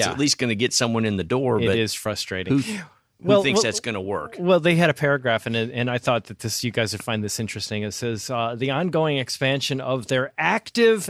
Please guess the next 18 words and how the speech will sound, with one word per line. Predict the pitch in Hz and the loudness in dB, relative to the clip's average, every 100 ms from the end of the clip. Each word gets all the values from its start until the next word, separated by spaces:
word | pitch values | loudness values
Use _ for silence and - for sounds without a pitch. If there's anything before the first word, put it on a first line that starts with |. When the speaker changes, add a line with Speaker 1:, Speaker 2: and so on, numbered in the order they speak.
| 180 | -2
Speaker 1:
invest." | 170 156 139 156 120 113 - - - - _ _ - | 0 0 4 4 4 2 0 0 -4 -10 _ _ -10
Speaker 2:
<laughs> | 147 117 - - | -4 -4 -4 0
Speaker 1:
Okay, | 135 135 147 180 | 0 4 6 6
so | - 170 147 156 | 4 4 4 4
right | 147 165 - | 4 4 6
there | 175 151 147 | 6 6 4
you | 160 170 139 139 | -2 0 0 2
see | - 143 | 2 2
that | 123 127 | 4 2
there's | 139 131 120 | 4 4 2
a | |
lot | 123 120 131 127 135 139 | 0 0 4 6 4 2
of | 139 123 120 113 - _ _ _ | 2 4 4 -2 -14 _ _ _
probably | 117 117 135 | -6 -2 -2
trading | - 202 151 131 | 2 4 4 4
going | 120 110 107 | 2 2 0
on | 104 117 151 - - | 0 0 -2 -8 -14
Speaker 2:
Yep. | 82 | -12